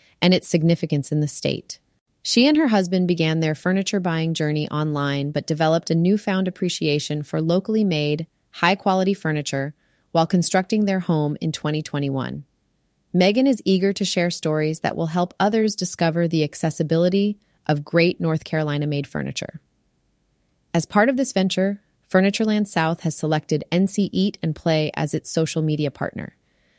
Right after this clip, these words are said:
This partnership aims to connect Furniture Land South with an audience that values authentic storytelling and has a deep appreciation for North Carolina businesses.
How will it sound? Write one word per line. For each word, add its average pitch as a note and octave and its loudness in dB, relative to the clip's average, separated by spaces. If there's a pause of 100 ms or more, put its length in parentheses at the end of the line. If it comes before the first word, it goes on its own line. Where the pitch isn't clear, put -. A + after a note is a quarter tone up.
(360)
This A3 2
partnership G3 0
aims F3+ 2
to - -4
connect D#3+ 0
Furniture E3+ -2
Land E3 -2
South D#3 -2
with E3 -4
an D#3 -4
audience E3+ -2
that - -8
values D#3 -2
authentic F3 -2
storytelling D#3 -4 (500)
and F3+ 2
has F3 2
a F3 2
deep F#3+ 2
appreciation F3 -2
for D3 -6
North D3+ -2
Carolina D3+ -4
businesses. C3+ -6